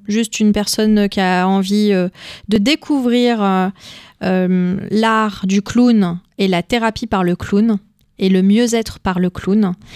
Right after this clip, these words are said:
Si on devait donner une définition de qu'est-ce qu'on est après ce stage de clown,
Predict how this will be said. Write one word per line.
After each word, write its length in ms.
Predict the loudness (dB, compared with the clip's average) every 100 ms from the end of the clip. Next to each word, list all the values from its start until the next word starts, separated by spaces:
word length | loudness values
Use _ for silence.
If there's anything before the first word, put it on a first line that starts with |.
| -20 -20 _
Si 180 | -2 0
on 120 | 2
devait 240 | 2 0
donner 280 | 2 2 2
une 140 | 2
définition 720 | 2 0 0 0 2 0 -2 0
de 240 | 0 -2 -6 _ _ _ _ _
qu'est-ce 460 | -4 -4 -6 -10 -14 -20 _
qu'on 380 | -6 0 2 2
est 260 | 2 -2 -8 _ _
après 580 | -6 -4 -8 -4 -4 -6
ce 240 | -10 -6 -4
stage 560 | -4 -2 -2 -2 -4
de 120 | -4
clown, 520 | -6 -4 -2 0 0